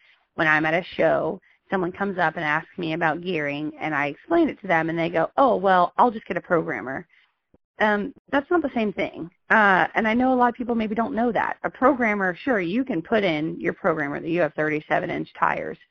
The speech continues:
but it is not gonna change that axle ratio at all. And you're leaving a ton of power on the table if you don't regear, even if you have, you know, huge horsepower.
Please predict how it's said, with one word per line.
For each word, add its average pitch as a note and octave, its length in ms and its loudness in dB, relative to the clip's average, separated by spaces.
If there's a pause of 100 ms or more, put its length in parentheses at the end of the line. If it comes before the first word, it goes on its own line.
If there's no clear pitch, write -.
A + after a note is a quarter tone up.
(360)
but F#3+ 80 -2
it C4+ 140 4
is G3+ 60 -4
not G3+ 320 2
gonna F#3+ 180 -4
change F3+ 280 -6
that E3+ 180 -2
axle E3 380 -4
ratio D#3 640 -6
at - 220 0
all. C#3+ 340 2 (360)
And G#3+ 120 -2
you're G#3 100 -2
leaving G#3+ 520 -2
a E3 120 -2 (160)
ton G#3 160 2
of F#3+ 160 -2
power E3 500 4
on F3 260 0
the E3 100 -6 (120)
table - 600 -2
if - 240 -6
you F#3 140 -6
don't G#3 340 0
regear, D#3+ 500 -4
even D#4 200 4
if D#4 120 0
you G#3+ 100 -2
have, E3+ 520 2 (560)
you A3 80 0
know, E3 360 2 (340)
huge A3+ 260 0
horsepower. E3 840 2